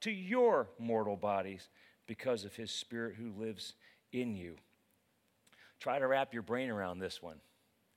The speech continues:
As a follower of Jesus, you don't just have the same power that Jesus had when he walked the planet. You actually have the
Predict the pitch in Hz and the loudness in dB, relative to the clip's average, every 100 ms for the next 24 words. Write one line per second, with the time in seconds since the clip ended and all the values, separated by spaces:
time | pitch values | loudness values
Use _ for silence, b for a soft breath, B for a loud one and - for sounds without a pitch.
0 | B B B B 117 110 113 143 147 151 | B B B B 0 0 0 0 2 2
1 | 139 127 123 98 120 147 135 127 - 131 | 0 0 0 -2 -6 -6 -6 -8 -8 -8
2 | 151 175 135 143 131 - 127 127 110 104 | -2 -2 -2 -8 -8 -8 -6 -6 -6 -8
3 | - 123 120 - 120 117 104 92 87 - | -6 -6 -6 -8 -6 -4 -4 -6 -10 -6
4 | 123 104 98 98 95 90 87 90 87 95 | -8 -6 -10 -6 -6 -6 -8 -10 -6 -4
5 | 101 - 87 - 131 123 104 85 - B | -4 -6 -18 -14 -10 -8 -8 -10 -14 B
6 | B B 113 160 123 123 127 117 113 104 | B B -6 0 0 0 -8 -4 -4 -4
7 | 90 | -4